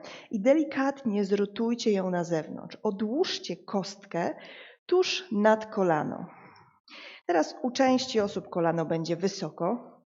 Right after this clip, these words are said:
Niech będzie. Najwyraźniej to jest ten moment na dziś. Może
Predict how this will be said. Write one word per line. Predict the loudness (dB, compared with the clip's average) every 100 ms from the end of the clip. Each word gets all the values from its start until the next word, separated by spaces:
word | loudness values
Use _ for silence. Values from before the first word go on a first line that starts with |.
| -4
Niech | 0 2
będzie. | 4 4 4 0 0
Najwyraźniej | 2 2 4 4 4 4 2 2
to | 2 2
jest | 4 2 0 -2
ten | 0 2
moment | 4 4 4 2 2 -4 -18 -20 -10 0
na | 4 4
dziś. | 4 0 0 -10 -14 -20 -20 -12 -2
Może | 6 6 6 6 4 4